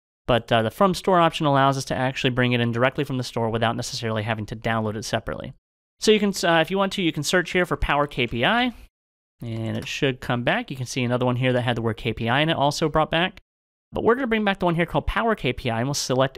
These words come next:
Add. And we should see that visual get entered into our visualizations pane here. You can see that here now. And I'll go ahead and select the Power K P I, bring that into the design surface, and we'll make this take up, uh, a good chunk of the screen here.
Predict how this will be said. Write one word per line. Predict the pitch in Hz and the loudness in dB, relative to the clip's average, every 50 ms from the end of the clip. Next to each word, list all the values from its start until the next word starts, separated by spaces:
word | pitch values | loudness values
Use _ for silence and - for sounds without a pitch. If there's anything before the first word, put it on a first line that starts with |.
| - - | -6 -4
Add. | 120 113 113 117 - 107 233 - - _ _ _ _ _ _ _ _ _ _ - | -2 0 2 2 0 0 -2 -8 -12 _ _ _ _ _ _ _ _ _ _ -2
And | - 175 175 175 | 0 2 2 2
we | 180 | 2
should | 175 - 202 190 - | 0 0 -2 -2 -2
see | - 196 | 0 2
that | 185 175 147 | 2 2 2
visual | 143 165 156 147 165 160 156 | 2 0 0 2 2 2 2
get | 151 - 139 117 | 2 -2 -4 -2
entered | 135 135 135 127 127 | 0 0 2 2 2
into | 127 127 127 - - - 139 127 120 | 2 2 0 -2 -2 -2 0 0 0
our | - 127 120 117 117 113 113 117 120 - - _ - | 0 0 2 2 4 2 2 0 -2 -4 -12 _ -4
visualizations | 131 123 113 120 113 110 123 120 117 - 135 123 - | -2 -2 0 0 0 0 0 0 0 -2 -6 -6 -4
pane | - 135 123 123 156 196 | -2 0 0 2 2 0
here. | 220 185 - 117 110 127 185 | -2 -2 -4 -2 -2 0 -2
You | 214 147 | -2 -4
can | - 120 | -4 -6
see | - - 127 | -6 -4 -2
that | 117 117 113 | -2 -2 -2
here | 110 113 110 | -2 -2 0
now. | 117 120 151 220 254 - _ _ _ _ _ _ - - | 0 0 0 0 -2 -4 _ _ _ _ _ _ -4 0
And | 185 | 0
I'll | 202 | 2
go | 202 220 | 2 2
ahead | 214 202 | 2 2
and | 190 - | 0 -4
select | - 190 196 196 196 | -2 -4 -4 -4 -4
the | - | -6
Power | 185 190 185 165 170 | -4 -2 0 0 0
K | 165 - 170 | 0 0 -4
P | 151 - 151 147 | -2 -2 -2 0
I, | 143 147 | 0 0
bring | 143 135 135 131 135 147 165 | -2 -2 -2 -2 0 0 2
that | 170 170 165 | 2 0 0
into | 160 160 160 156 | 0 -2 -2 -2
the | 165 | -2
design | 160 147 135 131 127 127 | -4 -2 0 0 0 0
surface, | - - 143 127 127 131 123 - - | 0 0 -2 0 0 0 -2 -2 -4
and | 131 | -4
we'll | 131 135 | -2 0
make | 135 131 127 | -2 -2 -2
this | - 127 - | -2 -6 -6
take | - - 131 117 - | -2 -2 -2 -2 0
up, | 127 117 113 - - | 0 -2 -2 -2 -8
uh, | - 127 113 104 101 175 | -6 -4 -2 0 0 0
a | 156 | 0
good | 147 143 156 156 127 - | 0 0 -2 -2 -2 -4
chunk | - - 131 127 | -4 -4 -4 -4
of | - 113 | -4 -8
the | 113 | -10
screen | - - - 117 113 117 | -10 -6 -4 -4 -4 -2
here. | 120 165 220 277 | -2 -2 -2 -2